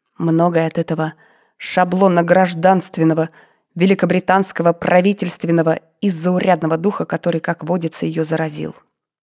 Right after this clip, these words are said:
Вдвое его умней, она на все смотрит глазами Дэллоуэя.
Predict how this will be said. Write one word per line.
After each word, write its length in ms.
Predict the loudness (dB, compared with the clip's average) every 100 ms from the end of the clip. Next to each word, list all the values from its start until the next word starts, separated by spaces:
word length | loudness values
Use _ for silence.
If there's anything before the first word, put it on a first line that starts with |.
| _ _ _ _ _ -18
Вдвое 800 | -12 -6 -4 2 4 4 4 -2
его 280 | 0 4 4
умней, 640 | 4 2 4 4 4 -2 _ _ _ _ _ _ _ _
она 260 | -6 -4 -2
на 140 | -4
все 260 | -4 -2 0
смотрит 500 | 4 4 4 0 -2
глазами 600 | 2 2 4 6 6 6
Дэллоуэя. 760 | 4 6 6 4 -2 -6 -12